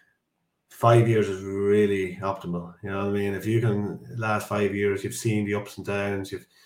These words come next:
you've through bad projects and good projects. But, um, nowadays it's more like three years, which is, is still good.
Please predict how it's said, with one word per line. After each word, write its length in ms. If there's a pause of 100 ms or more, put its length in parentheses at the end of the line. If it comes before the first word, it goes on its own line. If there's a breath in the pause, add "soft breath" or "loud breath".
(340 soft breath)
you've 200
through 460
bad 240
projects 380
and 80
good 180
projects. 600 (680)
But, 260
um, 440 (120)
nowadays 680
it's 160
more 220
like 280
three 220
years, 420
which 160
is, 240
is 240
still 240
good. 340